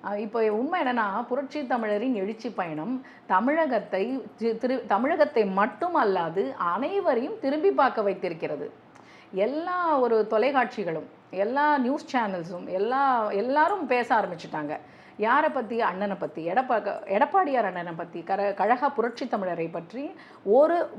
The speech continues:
முன்னா-, ஏதாவது ஒரு தொலைக்காட்சி, ஏதாவது ஒரு செய்தியில வந்தா பரவாயில்ல, அண்ணன் தான் இப்ப டெய்லி நியூஸே. இன்னைக்கு என்ன சொல்லிடுவாரு, இன்னைக்கு என்ன சொல்ல, அந்த அளவுக்கு ஒரு எழுச்சி.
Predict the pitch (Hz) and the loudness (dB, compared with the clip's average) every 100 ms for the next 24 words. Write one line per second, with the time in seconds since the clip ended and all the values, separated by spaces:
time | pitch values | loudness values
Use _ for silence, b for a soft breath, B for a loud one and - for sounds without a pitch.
0 | 220 269 269 - - B B 214 240 294 | 0 2 2 0 -8 B B 0 6 6
1 | 320 247 254 254 254 262 254 226 - 247 | 8 6 6 4 2 4 2 0 -2 -2
2 | 220 220 247 226 220 262 233 240 254 240 | 2 2 2 4 2 2 0 0 -2 -4
3 | 220 202 196 190 175 220 190 165 156 151 | -4 0 0 0 0 0 0 0 -2 -2
4 | 233 294 302 285 202 190 220 233 190 208 | -2 0 0 0 -2 -2 -2 -2 -6 -8
5 | 202 - - - - - B B B - | -10 -10 -20 -20 -20 -20 B B B -4
6 | 220 262 247 285 220 220 202 180 180 185 | -2 0 0 2 2 4 4 4 0 -4
7 | 185 208 214 190 B B B - 254 294 | -4 -2 -4 -6 B B B -2 0 4
8 | 285 294 359 330 254 202 247 233 - 175 | 6 6 4 0 2 2 2 -4 -6 -6
9 | 233 | -8